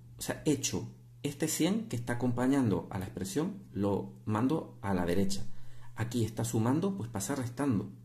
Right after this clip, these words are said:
Por eso lo que me queda a la izquierda es menos cinco T igual a lo que estaba al otro lado del signo igual, que lo dejo igual, la T mayúscula,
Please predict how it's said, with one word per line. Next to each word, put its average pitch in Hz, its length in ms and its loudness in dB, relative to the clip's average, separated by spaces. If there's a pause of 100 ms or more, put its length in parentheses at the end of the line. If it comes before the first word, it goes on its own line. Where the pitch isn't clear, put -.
(200)
Por - 100 -4
eso - 260 -4
lo 87 100 -8
que 80 100 -6
me 80 80 -4
queda 101 160 0
a - 20 0
la 117 60 0
izquierda 110 380 0
es 95 80 -2 (360)
menos 92 320 4
cinco 147 360 2
T - 340 0 (420)
igual 104 520 4
a 98 80 0
lo 90 100 2
que 117 60 -4
estaba 139 200 2
al 143 60 4
otro 143 180 2
lado 131 140 4
del 123 100 4
signo 117 220 4
igual, 120 220 4
que 87 100 -2
lo 82 120 0
dejo 135 300 2
igual, 92 360 0 (320)
la - 120 -16
T 95 100 -6
mayúscula, 160 500 0